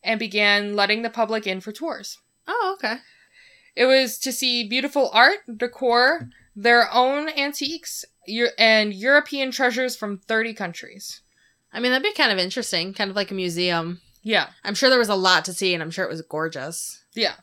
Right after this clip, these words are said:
Speaker 1: Uh, the visitors could come and see huge collections of Persian rugs, um, art and furnishings from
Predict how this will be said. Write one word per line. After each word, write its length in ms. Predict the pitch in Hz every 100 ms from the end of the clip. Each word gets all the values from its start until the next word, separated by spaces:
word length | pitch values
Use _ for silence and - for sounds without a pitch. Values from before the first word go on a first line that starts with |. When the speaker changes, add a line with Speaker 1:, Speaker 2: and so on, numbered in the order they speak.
| _ -
Speaker 1:
Uh, 340 | 220 208 208
the 100 | 208
visitors 540 | 233 269 339 359 370 -
could 200 | 302 -
come 160 | 277
and 100 | 262
see 180 | 262 247
huge 300 | 220 262 -
collections 460 | - 247 240 262 233
of 100 | 220
Persian 800 | - 240 262 240 262 277 320 311 _
rugs, 580 | 208 180 180 262 - - _ _ _ _ _ -
um, 280 | 220 214 202
art 160 | 240 262
and 120 | 294
furnishings 540 | 269 247 262 277 269 262
from 460 | 233 214 214 208